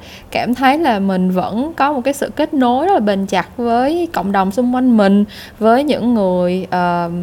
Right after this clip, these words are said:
chơi từ, từ lạ đến quen, những người mà mình, ờ, đã thân quen bao nhiêu năm và làm việc chung, cho tới các bạn, những người đã lúc nào cũng ở đây để mà ủng hộ mình. Thật sự là mình rất là biết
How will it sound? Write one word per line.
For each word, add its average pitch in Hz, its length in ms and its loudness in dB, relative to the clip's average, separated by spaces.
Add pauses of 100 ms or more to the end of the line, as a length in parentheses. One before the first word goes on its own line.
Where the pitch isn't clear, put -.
(140)
chơi 220 160 0
từ, 185 380 2
từ 180 200 2
lạ - 200 2
đến 262 200 2
quen, 240 300 2
những 220 180 -2
người 214 140 0
mà 185 180 -4
mình, 180 380 -2 (300)
ờ, 175 360 0 (140)
đã 254 440 0 (120)
thân 233 280 -2
quen 220 200 -2
bao 220 100 0
nhiêu 220 180 0
năm 214 280 -2
và 190 100 -4
làm 175 240 -2
việc 170 220 -4
chung, 214 260 2
cho 214 100 -4
tới 233 180 -2
các 311 220 -6
bạn, 196 360 0
những 196 180 0
người 208 180 0
đã 175 140 -2
lúc 277 200 -2
nào 208 280 -4
cũng 240 320 -4
ở 196 160 -2
đây 208 300 0
để 190 160 -2
mà 214 160 -2
ủng 190 220 -4
hộ - 180 -4
mình. 175 320 2 (320)
Thật 180 140 2
sự 170 120 -4
là 170 140 2
mình 175 240 -2
rất 269 120 -2
là 269 140 0
biết 262 220 -2